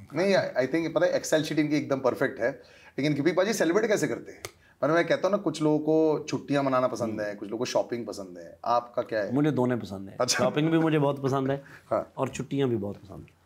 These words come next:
Speaker 1: कर पाते हैं आप?
Speaker 2: हाँ,
Speaker 1: मतलब
Speaker 2: बहुत
Speaker 1: इन-,
Speaker 2: छुट्टियाँ हैं।
Speaker 1: मतलब जो लोग बोलते हैं ना, जब पिक्चर अच्छी आ गई, एक सर्टेन नंबर होता है, as a producer, as a actor who knows it all,
Speaker 2: हाँ।
Speaker 1: आपका एक नंबर होता है दिमाग में, अगर इससे ऊपर चलेगी तो थोड़ा सा पार्टी करेंगे।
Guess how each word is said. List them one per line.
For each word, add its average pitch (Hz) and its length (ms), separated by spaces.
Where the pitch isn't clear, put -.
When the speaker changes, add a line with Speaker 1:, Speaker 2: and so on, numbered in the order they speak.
Speaker 1:
कर 151 120
पाते 151 280
हैं 190 80
आप? - 200
Speaker 2:
हाँ, 120 300
Speaker 1:
मतलब 131 120
Speaker 2:
बहुत 165 140
Speaker 1:
इन-, 156 60
Speaker 2:
छुट्टियाँ 143 280
हैं। 104 80
Speaker 1:
मतलब 175 180
जो 170 120
लोग 190 200
बोलते 165 160
हैं 214 80
ना, 214 60
जब 160 360
पिक्चर - 560
अच्छी 143 240
आ 117 100
गई, 117 140
एक 120 160
सर्टेन 131 440
नंबर 139 400
होता 101 200
है, - 260
as 127 100
a 143 80
producer, 135 400
as 123 300
a 127 320
actor 117 300
who 127 140
knows 120 320
it 123 120
all, 101 380
Speaker 2:
हाँ। 95 340
Speaker 1:
आपका 131 220
एक 143 80
नंबर 139 340
होता 147 160
है 156 60
दिमाग 117 320
में, 135 80
अगर 123 140
इससे - 220
ऊपर 127 180
चलेगी 120 220
तो 127 180
थोड़ा 117 120
सा 117 180
पार्टी 101 300
करेंगे। - 360